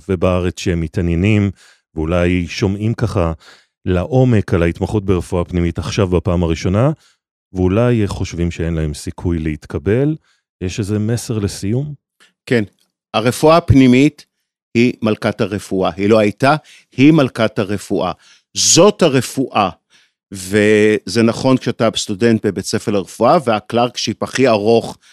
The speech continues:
Speaker 2: זה בפנימית, ו-, ולמעשה זה השער שממנו אחר כך הולכים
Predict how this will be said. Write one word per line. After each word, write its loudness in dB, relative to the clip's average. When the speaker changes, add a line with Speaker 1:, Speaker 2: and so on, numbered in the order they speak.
Speaker 2:
זה 0
בפנימית, 0
ו-, 2
ולמעשה 2
זה 2
השער 2
שממנו 2
אחר -2
כך -4
הולכים 0